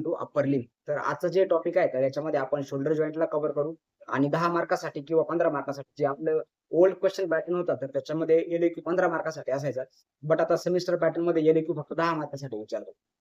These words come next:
तर हा जो शोल्डर जॉईंट आहे, तर हा तुम्हाला दहा मार्कासाठी विचारू शकतात. तर क्वेश्चन ज्यावेळेस विचारतील, तर क्वेश्चन्स कसा विचारतील,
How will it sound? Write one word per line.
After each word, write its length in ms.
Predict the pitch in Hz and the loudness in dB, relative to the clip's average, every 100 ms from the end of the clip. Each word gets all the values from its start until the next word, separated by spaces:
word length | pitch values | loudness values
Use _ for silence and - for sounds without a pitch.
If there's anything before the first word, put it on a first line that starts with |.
| _ | _
तर 40 | 151 | -4
हा 220 | 123 147 | 0 2
जो 100 | 175 | 2
शोल्डर 320 | 170 160 175 | 2 2 4
जॉईंट 280 | 175 175 180 | 4 4 4
आहे, 180 | 185 139 | 2 2
तर 100 | 147 | -2
हा 80 | 139 | -2
तुम्हाला 340 | 139 165 156 147 | -2 -2 -2 0
दहा 220 | 160 160 | 2 0
मार्कासाठी 460 | 151 151 147 135 | -2 -8 -6 -4
विचारू 240 | 143 165 165 | 0 2 2
शकतात. 300 | 147 - 110 | 0 -4 -6
तर 80 | 147 | -6
क्वेश्चन 380 | 139 175 180 190 | -4 -2 0 2
ज्यावेळेस 260 | 185 185 180 | 4 4 0
विचारतील, 440 | 190 202 - 170 - - _ - | 2 2 2 -2 -8 -20 _ -8
तर 80 | 160 | -2
क्वेश्चन्स 380 | 196 196 208 196 | -2 0 -2 -4
कसा 240 | 196 220 | 0 4
विचारतील, 400 | 202 180 170 | 4 4 2